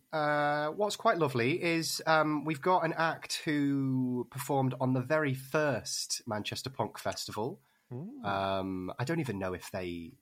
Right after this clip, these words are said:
Speaker 1: performed a paid spot or if they just performed for a free pass of the weekend. I'll have to go and check back my notes to find out.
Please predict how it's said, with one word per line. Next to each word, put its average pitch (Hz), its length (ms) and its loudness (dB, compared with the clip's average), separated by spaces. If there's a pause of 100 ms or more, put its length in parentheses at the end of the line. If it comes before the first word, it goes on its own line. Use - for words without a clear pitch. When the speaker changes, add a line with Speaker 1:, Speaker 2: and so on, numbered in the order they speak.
(380)
Speaker 1:
performed 104 340 -6
a - 40 -8
paid 170 380 -2
spot 82 300 -2
or 90 140 -12
if - 120 -18
they 95 120 -6
just - 200 -10
performed 98 400 -6
for 95 400 -4
a - 60 -16
free 107 220 -8
pass - 300 -8
of - 100 -20
the 98 80 -8
weekend. 92 560 -10
I'll 87 120 -8
have - 180 -8
to - 80 -12
go 98 120 -8
and 85 180 -12
check - 400 -12
back 104 180 -10 (100)
my 92 100 -8
notes 127 480 -6
to 127 100 -14
find 104 360 -6
out. 135 320 -2